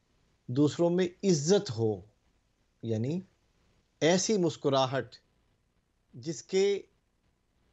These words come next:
पीछे मोहब्बत भी हो और इस-, इज्जत भी हो। जब इस अंदाज में हम दूसरों को मुस्कुराहट देंगे, स्माइली फेस के साथ मिलेंगे, जिसकी बेस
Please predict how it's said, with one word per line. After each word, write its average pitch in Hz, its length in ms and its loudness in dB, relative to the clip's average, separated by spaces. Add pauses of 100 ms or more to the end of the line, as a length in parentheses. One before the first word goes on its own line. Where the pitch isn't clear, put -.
(880)
पीछे 190 360 -2 (320)
मोहब्बत 135 500 -6
भी 208 140 -6
हो 202 220 2
और 185 120 -6
इस-, 151 140 -8 (100)
इज्जत 170 360 -4
भी 143 140 -4
हो। 104 220 -10 (840)
जब 156 300 -2
इस 226 180 -2
अंदाज 160 540 0
में 135 320 -10 (920)
हम 139 300 -8 (340)
दूसरों 170 400 -8
को 170 160 -4
मुस्कुराहट 143 580 -4
देंगे, 127 520 -4
स्माइली 127 480 -2
फेस 147 240 -2
के 143 120 -8
साथ 127 300 -4
मिलेंगे, 127 500 0 (1000)
जिसकी 131 340 -2
बेस 170 420 2